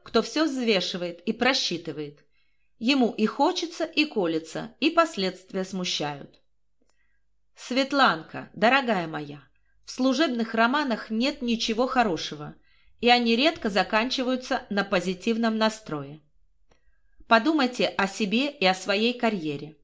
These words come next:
У вас есть уникальная возможность продвинуться в другой фирме по служебной лестнице. Так воспользуйтесь ею и не хватайтесь за миражи. Перейдя на новое место работы, вы всегда сможете позвонить своему избраннику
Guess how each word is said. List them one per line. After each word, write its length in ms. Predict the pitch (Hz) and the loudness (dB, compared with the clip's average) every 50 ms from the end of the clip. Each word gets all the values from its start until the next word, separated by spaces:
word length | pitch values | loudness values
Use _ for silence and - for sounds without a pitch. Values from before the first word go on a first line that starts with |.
| _ _ _ _ _ _ _ _ - _ - | _ _ _ _ _ _ _ _ -14 _ -2
У 80 | 240 | 2
вас 260 | 233 262 254 247 247 | 4 4 4 4 0
есть 380 | 226 214 233 285 320 320 - - - | -6 -2 0 0 0 0 -2 -4 -2
уникальная 640 | 226 214 208 202 208 - 240 254 294 285 277 277 | 0 0 0 0 2 4 4 4 4 0 -4 0
возможность 720 | 247 240 226 202 202 202 214 233 233 254 262 254 - - - | 2 2 2 2 0 0 0 0 0 -2 -6 -8 -8 -4 0
продвинуться 640 | 214 208 196 185 190 190 202 220 233 226 - 233 | 0 0 2 0 -2 -2 -2 -4 -4 -2 -2 -4
в 60 | 208 190 | -2 0
другой 320 | 208 190 180 185 226 233 | -2 -2 2 2 0 0
фирме 340 | 226 - 214 214 220 220 220 | 0 -2 -2 -2 0 -2 -2
по 160 | 220 208 190 | -2 -2 -4
служебной 560 | - - 180 170 160 196 214 214 220 220 220 | -4 -4 -6 -4 -2 -2 -2 0 0 -2 0
лестнице. 720 | 220 220 208 160 - - 151 147 147 - - - 143 151 - _ _ _ _ _ _ - _ - - _ _ _ _ _ - | 2 2 0 0 -2 -8 -12 -14 -14 -14 -16 -16 -16 -16 -18 _ _ _ _ _ _ -20 _ -20 -20 _ _ _ _ _ 2
Так 220 | 240 247 247 247 | 2 2 2 4
воспользуйтесь 960 | 233 269 - - - - 302 285 262 202 196 196 180 180 - 160 156 - - 190 | 2 2 2 2 -2 -2 0 0 0 2 0 -2 -2 -2 -2 -2 -2 -2 -4 -8
ею 500 | 185 190 180 160 147 143 143 143 - - | -2 -2 -2 -2 -2 -4 -10 -12 -8 0
и 100 | 202 226 | 2 2
не 140 | 247 285 311 | 2 2 0
хватайтесь 640 | 294 - 277 269 262 - 214 208 208 208 - 226 202 | 0 2 2 2 2 2 0 0 0 0 -4 -6 -6
за 160 | 185 185 202 | -2 -2 -2
миражи. 600 | 190 185 175 175 156 151 147 147 143 135 - - _ _ _ _ _ _ _ _ _ _ _ _ _ _ _ _ _ _ _ _ _ _ _ _ _ _ - | 0 0 0 0 0 -2 -4 -8 -10 -12 -14 -20 _ _ _ _ _ _ _ _ _ _ _ _ _ _ _ _ _ _ _ _ _ _ _ _ _ _ -2
Перейдя 540 | - 247 233 262 277 262 240 254 247 208 190 | 0 2 2 2 2 2 2 4 4 4 4
на 140 | 190 202 214 | 2 0 2
новое 320 | 240 254 214 220 214 208 | 2 2 2 2 2 0
место 320 | 214 214 202 202 - 185 180 | 0 -2 -4 -4 -2 0 0
работы, 600 | 180 180 180 247 311 320 320 - 160 147 147 - - | 2 2 2 2 0 0 0 -4 -6 -6 -6 -8 0
вы 160 | 185 240 247 | 0 0 0
всегда 420 | 247 - 240 214 208 233 277 311 | 0 -4 -4 0 2 2 2 2
сможете 500 | 311 - 214 208 214 220 254 240 - 269 | 2 -2 0 0 0 0 -2 -4 -4 -6
позвонить 600 | 254 - 226 220 - 190 190 185 202 240 247 - | -2 -2 -2 -2 2 0 0 2 2 -2 -4 -4
своему 360 | - 214 202 196 196 220 233 | -4 -2 -2 0 0 0 0
избраннику 800 | 240 220 208 202 240 240 220 185 170 156 151 - - - - - | 0 0 -2 2 2 2 2 2 -2 -10 -12 -14 -16 -20 -20 -20